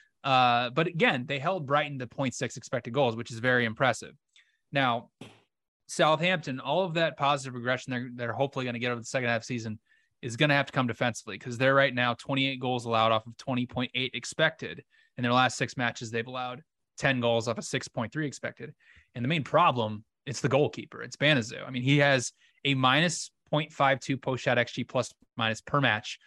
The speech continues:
which I looked. If he keeps that up over the second half of the season, that would be by far the worst post shot X G plus minus in Premier League history since they started tracking it in twenty sixteen. So the point is,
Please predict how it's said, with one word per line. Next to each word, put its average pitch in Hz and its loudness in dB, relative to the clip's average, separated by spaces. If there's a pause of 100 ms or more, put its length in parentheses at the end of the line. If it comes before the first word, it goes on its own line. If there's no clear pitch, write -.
(140)
which 147 4
I 127 4
looked. 160 2 (640)
If 135 -4
he 147 2
keeps 226 2
that 196 6
up 196 2
over 180 0
the 160 -2
second 170 -4
half 160 0
of 143 -6
the 127 -14
season, 127 -2
that 139 0
would 135 -2
be 127 -6
by 123 2
far 117 0 (360)
the 151 4
worst 147 4
post 147 -2
shot 135 0
X 135 -6
G 131 -8
plus 127 -4
minus 113 0
in 139 0
Premier 135 0
League 127 -2
history 120 -4
since 131 -6
they 131 -4
started 120 -2
tracking 117 2
it 117 -2 (340)
in 143 0
twenty 131 0
sixteen. 135 -2
So 139 -2
the 131 -4
point 196 0
is, 135 -2